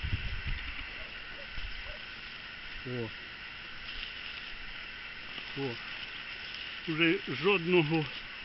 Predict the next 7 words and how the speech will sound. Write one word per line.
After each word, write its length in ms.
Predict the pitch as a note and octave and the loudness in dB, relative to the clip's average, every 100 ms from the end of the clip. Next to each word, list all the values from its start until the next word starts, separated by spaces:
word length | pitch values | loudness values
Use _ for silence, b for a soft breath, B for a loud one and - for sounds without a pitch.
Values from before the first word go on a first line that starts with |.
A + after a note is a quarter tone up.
| - - - - - - - - - - - - - - | -8 -8 -8 -6 -2 -2 -2 -4 -4 -2 -4 -2 0 4
стебла 380 | D3+ C#3 D#3+ E3+ | 4 6 6 6
не 120 | D#3 | 8
обірву. 680 | C#3 B2+ D3 C#3 C3 D3+ - - - - | 6 8 8 8 8 10 12 12 10 6
Вона 240 | C3 D3 | 4 6
все 340 | D3 - D3 - - - - - C#3 | 6 10 10 10 8 4 0 0 2
легесенько 800 | C3 A#2+ C#3+ C#3 - E3 - C#3+ | 2 6 8 8 10 10 10 8
об-, 340 | C3+ C3 - | 8 8 8